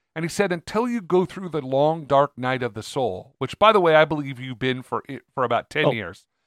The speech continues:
Speaker 2: me?
Speaker 1: That you, yes, I truly
Speaker 2: Oh,
Speaker 1: believe that you've
Speaker 2: nice.
Speaker 1: been in the long, dark night of the soul
Speaker 2: Yes.
Speaker 1: of trying to figure out, how do we take what we learned as a child?
Speaker 2: Oh.
Speaker 1: Right? How do we take the things that
Speaker 2: Yeah.
Speaker 1: were indoctrinated into us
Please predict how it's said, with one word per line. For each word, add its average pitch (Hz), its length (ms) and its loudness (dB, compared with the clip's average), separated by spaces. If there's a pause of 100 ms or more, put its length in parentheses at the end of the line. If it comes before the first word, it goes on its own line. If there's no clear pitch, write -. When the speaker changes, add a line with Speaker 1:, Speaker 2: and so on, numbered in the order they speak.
(160)
Speaker 2:
me? 202 200 4
Speaker 1:
That 117 80 -4
you, 185 200 0
yes, 160 480 4
I 151 120 -2
truly 175 360 -4
Speaker 2:
Oh, - 60 -4
Speaker 1:
believe 147 220 0
that - 140 -2
you've 160 180 -2
Speaker 2:
nice. 156 120 2
Speaker 1:
been - 20 2
in 151 120 4
the 135 80 0
long, 135 280 2
dark 123 240 2
night 127 140 2
of 120 40 0
the 117 60 -8
soul 110 400 0
Speaker 2:
Yes. - 120 -20 (220)
Speaker 1:
of 139 160 0
trying 185 200 4
to 185 60 -4
figure 147 280 0
out, 139 240 6 (320)
how 214 260 2
do 269 80 0
we 214 140 -4
take 175 300 -4 (100)
what 151 220 -4
we 165 100 -8
learned 156 320 -6
as 139 100 -12
a 123 60 -12
child? 110 580 -4 (800)
Speaker 2:
Oh. 170 200 4
Speaker 1:
Right? 135 180 -2
How 160 140 4
do 240 80 6
we 226 120 -2
take 190 320 -8
the 139 80 -8
things 175 400 -6
that 156 200 2
Speaker 2:
Yeah. 156 60 -2
Speaker 1:
were 139 260 0
indoctrinated 131 840 -4
into 143 420 -10
us 90 260 -12